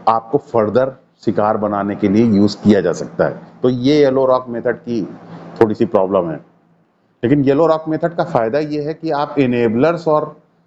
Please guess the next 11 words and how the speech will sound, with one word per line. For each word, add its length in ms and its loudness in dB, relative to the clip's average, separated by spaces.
जो 60 2
flying 460 2
monkeys 500 2
हैं, 180 -2
उनके 420 4
आप 380 -2
scanner 440 2
में 100 -10
नहीं 180 -6
आ 80 -6
पाते, 260 -4